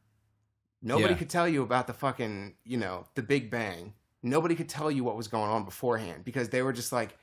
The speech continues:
Speaker 1: "Hey, man, all I know is when it starts to rain, we get the fuck inside because this river's about to flood," <laughs> you know, like, or
Speaker 2: Yeah, yeah.
Speaker 1: whatever. It's, and I think, uh, I think you need consciousness in order to <clears throat>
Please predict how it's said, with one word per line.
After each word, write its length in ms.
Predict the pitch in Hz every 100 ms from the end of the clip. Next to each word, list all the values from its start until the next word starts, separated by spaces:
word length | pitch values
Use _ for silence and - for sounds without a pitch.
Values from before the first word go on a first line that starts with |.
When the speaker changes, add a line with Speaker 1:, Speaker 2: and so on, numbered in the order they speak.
| -
Speaker 1:
"Hey, 180 | 135 139
man, 320 | 110 104 107 _ _ - -
all 220 | 143 170
I 100 | 175
know 360 | 147 147 165 160 -
is 140 | - 127
when 140 | 123
it 100 | 139
starts 260 | - 165 151
to 100 | 127
rain, 280 | 127 135 127
we 100 | 156
get 180 | -
the 100 | -
fuck 320 | 101 - 120 117
inside 520 | 113 - 101 87 87
because 320 | 120 127 101
this 280 | 131 156 143
river's 260 | 147 135
about 220 | 120 110 107
to 60 |
flood," 360 | 101 120 95 - -
<laughs> 120 | -
you 100 | - 269
know, 220 | 190 196
like, 200 | 196 135 - -
or 100 | 214
Speaker 2:
Yeah, 20 | 202
yeah. 60 |
Speaker 1:
whatever. 440 | 240 233 170 98 - -
It's, 200 | 170 - - - - _ _ _ _ _ _ _ _ _ _ _
and 120 | 156 160
I 80 |
think, 320 | 170 190 185 190
uh, 400 | 185 180 156 -
I 120 | 139
think 280 | 143 175 170
you 140 | 151
need 440 | 156 156 175 175 - - -
consciousness 760 | - 175 185 156 143 135 123 -
in 120 | 139
order 280 | 147 147 147
to 600 | - 160 139 127 120 120 - - _ _ -
<clears throat> 320 | 240 - -